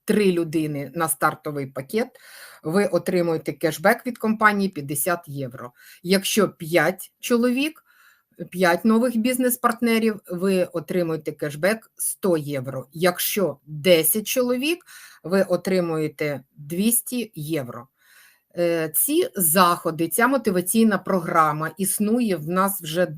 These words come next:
м, три роки, і тому в нас є активні учасники, і ви знаєте кожного, е, своїх героїв, приєднуйтесь. Ос-, особливо новачки. Хто ще не знає,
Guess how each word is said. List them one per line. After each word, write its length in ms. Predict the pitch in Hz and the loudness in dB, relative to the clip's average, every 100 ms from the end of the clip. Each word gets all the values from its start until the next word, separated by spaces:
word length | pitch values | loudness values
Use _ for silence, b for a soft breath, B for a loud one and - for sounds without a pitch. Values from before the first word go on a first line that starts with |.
| - | -14
м, 180 | 165 156 - | -12 -12 -4
три 240 | 196 202 | 0 0
роки, 640 | 165 156 139 - 202 254 B B B B | 0 -2 -4 -4 -4 -4 B B B B
і 120 | 220 | -2
тому 400 | 220 214 214 233 | 2 2 4 2
в 100 | 175 | 2
нас 360 | 190 180 175 175 | 4 4 2 -4
є 300 | 160 175 - | 0 -2 0
активні 640 | 185 - - 175 156 160 | -4 -4 0 2 2 0
учасники, 760 | 180 190 - 208 202 226 220 226 | -2 -2 0 0 2 0 0 0
і 200 | 214 196 | -2 0
ви 140 | 185 175 | 0 0
знаєте 640 | 170 151 156 156 208 214 B B B - | 0 -2 -4 -2 -2 -2 B B B 0
кожного, 640 | 220 214 202 202 196 180 175 | 0 2 0 0 0 0 -2
е, 120 | 175 | -2
своїх 420 | - 196 190 165 | 0 0 0 2
героїв, 400 | 190 185 180 170 - | 0 2 2 0 -4
приєднуйтесь. 920 | 220 254 180 156 135 139 135 135 131 B B B - | -4 -2 -2 -2 -4 -8 -8 -10 -10 B B B -4
Ос-, 220 | 185 - | -2 -2
особливо 480 | 185 226 208 277 269 | -2 0 0 2 2
новачки. 640 | 233 220 214 - - 131 - | 2 2 0 -4 -6 -8 -10
Хто 320 | - - 285 | -18 -4 -2
ще 240 | 285 262 247 | 0 0 2
не 380 | 240 226 233 | 4 4 4
знає, 500 | 220 233 233 208 185 | 2 2 2 0 -2